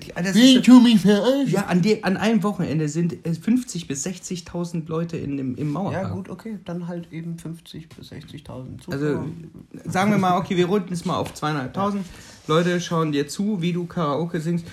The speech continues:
Speaker 1: Und die feuern aber auch jeden an, der völlig scheiße
Speaker 2: Ja,
Speaker 1: singt.
Speaker 2: das find ich halt geil,
Speaker 1: Aber
Speaker 2: wenn du irgendwie
Speaker 1: übrigens, als wir gegangen sind, war einer da, der richtig gut gesungen hat.
Speaker 2: War das so ein alter Typ, der irgendwie
Speaker 1: Nee,
Speaker 2: so
Speaker 1: es war
Speaker 2: deutsches Zeug gesungen
Speaker 1: nein, das
Speaker 2: hat?
Speaker 1: war ein ganz,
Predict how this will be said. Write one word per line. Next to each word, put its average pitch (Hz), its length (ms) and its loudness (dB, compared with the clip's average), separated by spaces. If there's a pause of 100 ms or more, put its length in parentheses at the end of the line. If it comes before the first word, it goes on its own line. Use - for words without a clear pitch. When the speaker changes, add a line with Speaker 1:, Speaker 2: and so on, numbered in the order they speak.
(180)
Speaker 1:
Und 151 120 -2
die 160 80 0
feuern 196 320 -2
aber 147 200 -4
auch 165 240 -8
jeden 190 360 -2
an, 175 180 -2
der 156 160 -2
völlig 170 400 -8
scheiße - 380 -6
Speaker 2:
Ja, 214 300 0
Speaker 1:
singt. 196 120 -4
Speaker 2:
das 208 120 0
find 202 200 -2
ich 175 100 -6
halt 196 180 -2
geil, 185 140 0
Speaker 1:
Aber 175 140 2
Speaker 2:
wenn 190 140 0
du 185 60 2
irgendwie 185 160 2
Speaker 1:
übrigens, 175 300 0
als 165 180 -6
wir 190 80 2
gegangen 175 340 -2
sind, 156 240 -4
war 151 140 -4
einer 170 260 0
da, 156 160 -4
der 147 160 -6 (200)
richtig 196 480 0
gut 190 200 -4
gesungen 123 400 -4
hat. 104 120 -6
Speaker 2:
War 135 120 -2
das 165 120 -2
so 165 60 -6
ein 147 80 -2
alter 165 380 -8
Typ, 180 240 -10
der 147 100 -8
irgendwie 151 200 0
Speaker 1:
Nee, 147 40 4
Speaker 2:
so 156 60 2
Speaker 1:
es 147 100 -4
war 156 120 -2
Speaker 2:
deutsches 165 260 -6
Zeug 170 200 -8
gesungen 151 200 -2
Speaker 1:
nein, 180 80 0
das 170 100 -2
Speaker 2:
hat? 185 80 -8
Speaker 1:
war 156 60 -2
ein 147 140 -2
ganz, 156 320 -6